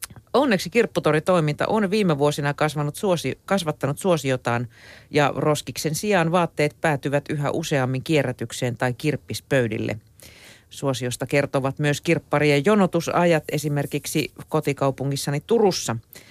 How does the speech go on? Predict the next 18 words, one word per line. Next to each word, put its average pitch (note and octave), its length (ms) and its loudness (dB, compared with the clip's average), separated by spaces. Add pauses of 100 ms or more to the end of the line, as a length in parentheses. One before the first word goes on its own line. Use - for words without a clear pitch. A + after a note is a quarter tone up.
(200)
Olen C3+ 220 -2
pahimmillaan C3 680 0
joutunut C3+ 440 -2
odottamaan D#3 580 2
vapaata D3 420 0
myyntipöytää C3+ 840 0
jopa C3 400 -2
kolme C3 420 0
kuukautta. B2+ 600 -2 (960)
En C3 140 -4
ole C3 200 -4
vielä C#3+ 240 2
keksinyt C#3 440 -4
kirppareista C3 680 -2
kovinkaan C3+ 520 -2
monta C#3+ 320 0
huonoa D#3+ 400 2
puolta. A#2 420 -2